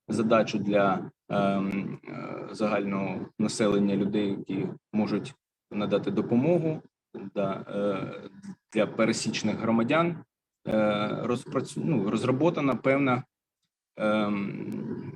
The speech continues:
певна стратегія поді-, поведінки, яка, е, може, ем, підвищити шанси на виживання в таких станах,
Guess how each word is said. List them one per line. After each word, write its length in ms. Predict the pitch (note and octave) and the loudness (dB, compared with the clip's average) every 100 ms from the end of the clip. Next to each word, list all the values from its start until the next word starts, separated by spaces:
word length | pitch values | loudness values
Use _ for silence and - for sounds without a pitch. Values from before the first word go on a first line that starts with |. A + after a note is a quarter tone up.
| - | 0
певна 640 | A2+ A2 A2+ G#2+ G2 F#2+ - _ _ - | 4 6 6 4 0 -4 -10 _ _ -18
стратегія 720 | - B2+ - D#3 C3+ C3 B2 | -6 -2 2 2 6 6 6
поді-, 260 | - A#2 | 4 2
поведінки, 840 | A2 C3 A#2+ A#2+ B2+ F3 F3+ F#3+ F#3+ _ _ _ _ _ | 2 2 4 4 2 0 0 -4 -4 _ _ _ _ _
яка, 540 | A2 A2 C#3+ D3 C#3+ - - - | -4 0 4 4 4 -2 -14 -2
е, 320 | A2 G#2+ G#2+ | 0 2 2
може, 720 | G#2+ A#2+ C#3 C3 C3+ C3 B2+ C3+ _ _ | 2 2 0 -2 0 0 0 -6 _ _
ем, 680 | A2+ G#2+ G#2+ G#2+ G#2+ G#2+ G2+ - - | -2 0 2 2 -2 -4 -8 -12 -10
підвищити 520 | A#2 A#2+ B2 - A#2 | -4 -2 -2 -2 -4
шанси 380 | - B2+ A#2 A#2+ | -2 -2 0 0
на 80 | A2 | 0
виживання 480 | A2 B2+ D3 F3 | 2 2 2 2
в 60 | E3+ | -2
таких 280 | C3+ C3+ C3 | -6 -6 -6
станах, 560 | - C#3+ D3 D3 C3+ | -2 0 0 -2 -4